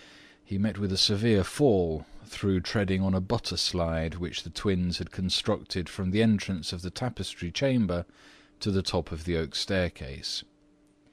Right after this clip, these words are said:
This last insult so enraged him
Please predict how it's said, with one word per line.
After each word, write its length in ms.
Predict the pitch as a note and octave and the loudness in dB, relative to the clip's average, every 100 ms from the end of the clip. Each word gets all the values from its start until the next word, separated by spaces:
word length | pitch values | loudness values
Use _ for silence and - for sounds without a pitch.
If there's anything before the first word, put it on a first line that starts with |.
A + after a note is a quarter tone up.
| _ - - _ | _ -20 -20 _
This 260 | F2+ E2+ - | -2 -2 2
last 400 | G#2+ F#2+ F#2 - | 2 2 0 0
insult 560 | G2 F#2 - F2+ F2+ - | 2 2 2 0 0 0
so 280 | - A2 | 2 2
enraged 760 | F#2+ F2+ G2+ C3 A#2+ F#2+ - - | 2 0 2 4 4 2 -2 -6
him 220 | D2+ | -8